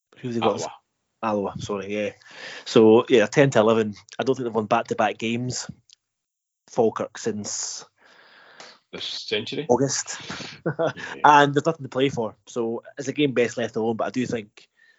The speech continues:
Speaker 1: that they may get back-to-back wins.
Speaker 2: Yeah. In League Two,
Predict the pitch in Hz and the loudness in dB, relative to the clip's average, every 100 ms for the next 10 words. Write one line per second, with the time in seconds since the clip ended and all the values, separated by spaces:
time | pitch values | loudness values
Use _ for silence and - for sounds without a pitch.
0 | _ _ 120 110 113 107 110 107 101 _ | _ _ -8 -6 -8 -10 -8 -8 -10 _
1 | - 107 101 90 98 95 90 92 90 - | -12 -10 -8 -12 -12 -12 -12 -16 -18 -20
2 | _ _ _ _ - _ _ - - _ | _ _ _ _ -20 _ _ -20 -20 _
3 | - 104 104 95 104 92 92 90 | -14 -8 -8 -6 -2 0 0 0